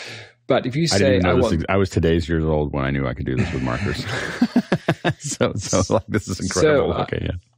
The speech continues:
Speaker 1: so, uh, there's, there's a choice between a build-in, and a, so the build-in marker will be, everything up to that point is gonna take exactly that duration.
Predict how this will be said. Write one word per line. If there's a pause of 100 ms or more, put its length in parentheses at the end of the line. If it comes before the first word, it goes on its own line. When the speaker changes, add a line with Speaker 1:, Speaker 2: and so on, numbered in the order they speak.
(300)
Speaker 1:
so,
uh,
there's, (120)
there's
a
choice
between
a
build-in, (840)
and
a,
so
the
build-in
marker
will
be,
everything
up
to
that
point
is
gonna
take
exactly
that
duration.